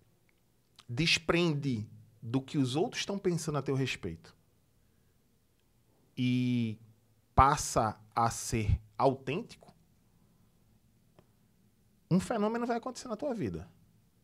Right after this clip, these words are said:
Algumas pessoas não vão gostar de você, porque a autenticidade, às vezes, incomoda algumas pessoas que não gostam daquele perfil, porque tem pessoas que são autênticas e falam mais alto,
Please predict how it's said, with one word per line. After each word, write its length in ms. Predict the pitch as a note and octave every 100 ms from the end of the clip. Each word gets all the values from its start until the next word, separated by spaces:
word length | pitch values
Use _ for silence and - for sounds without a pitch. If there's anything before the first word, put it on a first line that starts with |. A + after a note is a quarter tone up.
| _ _ _ _
Algumas 300 | B2+ B2 B2+
pessoas 300 | - - A2
não 260 | G#2 A2+ F3
vão 160 | D3 A#2+
gostar 280 | G#2+ -
de 60 | F#2+
você, 320 | G2 - - - _ _ _ _ _ _ _ _ _ _ _
porque 440 | - - B2 A2 - - _ -
a 80 | A2
autenticidade, 960 | A#2 B2 B2 - B2 G2+ G2 F#2+ F2+ -
às 180 | A2
vezes, 320 | G2 G2+ G#2+ A2
incomoda 680 | C#3+ D3 B2+ G#2+ C#3 G3
algumas 240 | D3 A#2 G#2
pessoas 460 | A2+ - A#2+ D#3+
que 100 | -
não 200 | C#3 A#2
gostam 400 | G#2+ B2 C3 B2
daquele 340 | G#2+ F#2 A#2 G#2+
perfil, 520 | - G2+ - A#2 A3+ - _ _ _
porque 180 | -
tem 120 | E3 D#3
pessoas 240 | C#3+ D3
que 40 |
são 80 | D3+
autênticas 500 | C#3+ C3+ D#3 A3+ D3+
e 40 | C3+
falam 220 | B2+ A#2
mais 200 | G2+ F#2+
alto, 340 | A#2 C3+ A2